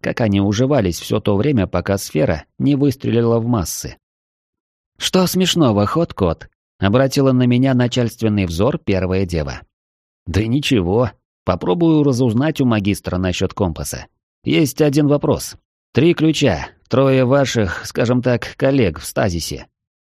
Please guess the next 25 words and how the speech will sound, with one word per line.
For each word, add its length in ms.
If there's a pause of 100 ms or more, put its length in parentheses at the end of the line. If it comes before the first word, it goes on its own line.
(260)
Вы 280
всё 180
время 280
говорите 500
о 60
ключах, 500
но 200
ни 120
слова 360
о 160
людях, 560
которым 460
они, 240
по 320
идее, 320
принадлежат. 760 (140)
Почему?» 480 (840)
Свечкин, 600
Романова 580
и 160
Сейрус 540
переглянулись. 800 (460)
Судя 280
по 120
гримасам, 640